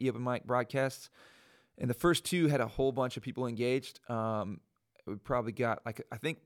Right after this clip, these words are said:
the first one hit, like, a hundred and twenty live viewers, um,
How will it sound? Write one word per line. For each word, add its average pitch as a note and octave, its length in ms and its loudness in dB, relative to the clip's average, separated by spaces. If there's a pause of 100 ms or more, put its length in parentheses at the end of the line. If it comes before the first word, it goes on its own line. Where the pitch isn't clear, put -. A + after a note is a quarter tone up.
the B2 60 -8
first - 340 0
one B2 160 -2
hit, B2 160 -2
like, A2+ 140 -4
a A2 40 -8
hundred A#2+ 300 -2
and A2 120 -6
twenty A#2 500 -4 (220)
live A2+ 420 -2 (160)
viewers, B2 560 -2 (600)
um, A2 580 -2